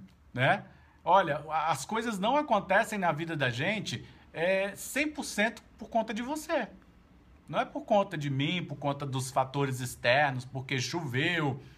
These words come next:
entendeu? Porque isso, porque aquilo, não. É por conta de você, né? Entendeu?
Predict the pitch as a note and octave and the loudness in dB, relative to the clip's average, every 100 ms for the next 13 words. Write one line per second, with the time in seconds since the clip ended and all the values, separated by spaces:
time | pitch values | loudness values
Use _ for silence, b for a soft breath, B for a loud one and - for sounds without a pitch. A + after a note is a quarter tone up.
0 | B B - B2 A2+ A2+ F3 C3+ B B | B B -8 -4 -2 2 4 2 B B
1 | B B - C3+ C3 D3+ D3 C#3+ D#3+ D#3+ | B B -12 -8 -4 0 0 2 0 -2
2 | D3+ C#3+ D#3 D3+ E3 E3 D3 E3+ C4+ - | -4 -2 -2 -2 -2 0 0 0 -4 -4
3 | E4 E4+ E4 F4+ F4+ E4 A#3 A3 - _ | -4 -2 -4 -4 -4 0 0 -2 -10 _
4 | _ _ - D#3+ G3 A#3+ A#3+ b b b | _ _ -12 -2 -2 -2 -8 b b b
5 | D3 D3 D#3+ A3 A3+ B2+ | -10 -6 -4 0 0 -2